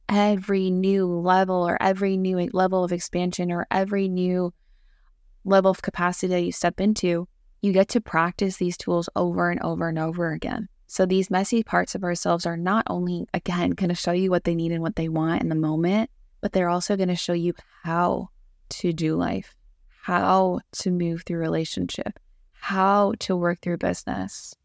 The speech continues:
It will give you the practice and the tools, and not just, like, you will fully actually embody that. And in the embodiment, that's how you can tell that someone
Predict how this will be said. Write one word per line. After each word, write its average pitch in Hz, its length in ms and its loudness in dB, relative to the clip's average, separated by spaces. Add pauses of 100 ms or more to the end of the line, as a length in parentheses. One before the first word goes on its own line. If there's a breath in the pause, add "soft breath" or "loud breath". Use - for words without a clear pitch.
(240)
It 190 120 0
will 180 160 -2
give 196 340 2
you 190 180 2
the 180 120 2
practice - 520 -4
and 175 140 -2
the 175 80 -4
tools, 180 380 -2
and 180 160 0
not 247 300 2
just, 190 360 -2
like, 185 140 -2
you 208 160 0
will 233 160 4
fully 202 480 0
actually 190 420 -4
embody 165 540 -2
that. - 260 -4
And - 100 0
in 208 140 2
the 196 140 0
embodiment, 190 840 0
that's 180 220 -4
how 220 80 0
you 220 200 2
can 180 260 -4
tell 202 560 0
that 175 200 -4
someone 175 520 -2